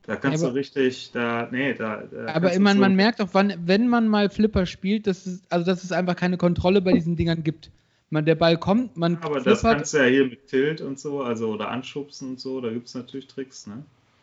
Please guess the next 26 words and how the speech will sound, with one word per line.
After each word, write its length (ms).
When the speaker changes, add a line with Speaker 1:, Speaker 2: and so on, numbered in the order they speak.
Speaker 2:
Also 240
was 140
heißt, 160
du 220
meinst 200
den 80
ganzen 240
Flipper 300
einfach, 340
Speaker 1:
Ja, 20
Speaker 2:
äh, 100
Speaker 1:
ja, 140
das 120
Speaker 2:
um, 200
um, 260
ja, 120
dann 140
kann 140
ich 80
ihn 140
auch 140
auf, 220
auf 140
die 100
Seite 300
schmeißen. 760